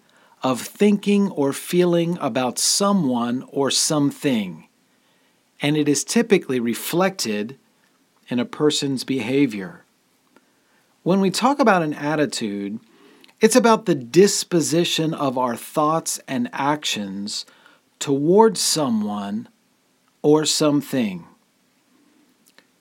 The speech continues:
So, if we have a negative attitude, we think about others or we think about things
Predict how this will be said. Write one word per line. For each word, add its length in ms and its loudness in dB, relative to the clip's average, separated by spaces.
So, 360 2
if 180 -2
we 100 2
have 120 2
a 40 2
negative 420 2
attitude, 520 -4
we 100 -4
think 180 -2
about 260 -2
others 540 -2
or 180 2
we 120 0
think 160 -2
about 260 -2
things 840 -2